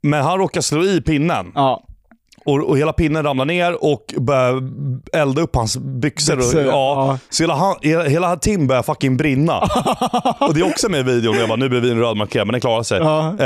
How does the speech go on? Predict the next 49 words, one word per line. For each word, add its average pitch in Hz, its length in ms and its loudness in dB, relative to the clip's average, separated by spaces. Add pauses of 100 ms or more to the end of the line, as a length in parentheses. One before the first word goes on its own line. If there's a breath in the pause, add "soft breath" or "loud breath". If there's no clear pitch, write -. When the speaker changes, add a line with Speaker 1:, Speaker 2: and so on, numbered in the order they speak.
(320)
Speaker 1:
Eh, 117 40 -2 (180)
så 143 140 -2
han 147 100 -2
får 196 100 0
ju 156 120 2
typ 113 140 -4
brännskador, 143 1000 0
typ, 110 280 -6
ish, 113 300 -2
Speaker 2:
Ja, 151 180 2
Speaker 1:
lite 160 120 2 (100)
Speaker 2:
det, 175 60 0
Speaker 1:
lätt, 170 120 2
Speaker 2:
och 170 60 2
Speaker 1:
liksom. 160 160 0
Speaker 2:
brallorna 175 340 2
var 147 100 2
ju 139 100 4
i 127 60 0
paj. 123 400 -2
Speaker 1:
Brallorna 170 400 0
var 175 100 2
paj. 120 260 0 (200 loud breath)
Men 135 160 0
hu-, 170 160 2
det 147 160 0
som 160 120 0
är 151 40 -2
det 143 60 0
sjuka 190 440 -4
så - 100 -4
här 117 80 0
nu, 98 200 0 (220 soft breath)
det 143 200 -2
är 170 160 2
ju 131 100 2
då 120 140 2
att 120 220 -4 (260)
den 190 300 -2
jäveln 165 300 0
blev 143 120 0
så 120 140 -2
full 101 300 -4
så - 100 -2
han 160 120 -2
däckade 127 380 -4
på - 80 -4
stranden. 123 460 -2
Speaker 2:
Ja. 127 300 -2